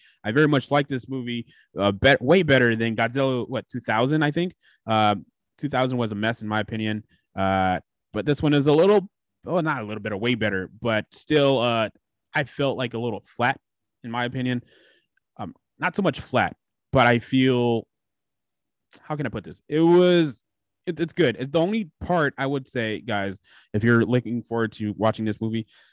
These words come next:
<sighs> uh, don't get your hopes up. <laughs> Just, I would say that.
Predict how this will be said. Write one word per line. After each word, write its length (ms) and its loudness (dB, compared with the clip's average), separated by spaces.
<sighs> 20 -12
uh, 840 -12
don't 140 2
get 120 4
your 120 4
hopes 240 4
up. 160 -6
<laughs> 80 -8
Just, 260 -6
I 100 2
would 160 2
say 180 2
that. 220 -2